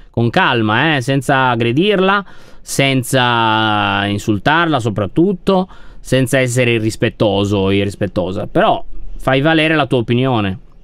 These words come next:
Ricordatevi sempre che i vostri genitori possono sbagliare,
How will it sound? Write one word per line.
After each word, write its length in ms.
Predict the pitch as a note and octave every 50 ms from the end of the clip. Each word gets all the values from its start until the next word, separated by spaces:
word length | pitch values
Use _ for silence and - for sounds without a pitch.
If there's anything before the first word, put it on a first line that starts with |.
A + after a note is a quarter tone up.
| - _ _ _ _ _ _ _ -
Ricordatevi 680 | A#2 B2 B2 - D#3 D3+ D#3 F#3 G#3 F#3+ E3+ D3 C#3+
sempre 520 | B2+ C#3+ D#3+ D#3 C3+ A#2 A2 G2 G#2+ A2 G#2+
che 140 | - C#3+ C#3
i 200 | B2 A2 G2 G#2
vostri 320 | A#2 C3 - - E3 E3
genitori 680 | D3+ D#3 D#3 D3+ D3+ - - E3 C3 A2 G2+ G2+ G2 G2 - - - - - -
possono 480 | - G2+ G2+ G2+ - - - A2 A2
sbagliare, 840 | G#2+ A2 A2+ A#2+ A#2+ B2 A#2+ A2+ G#2+ G2 F2+ F#2+ F#2+ G2+ B2 D#3 -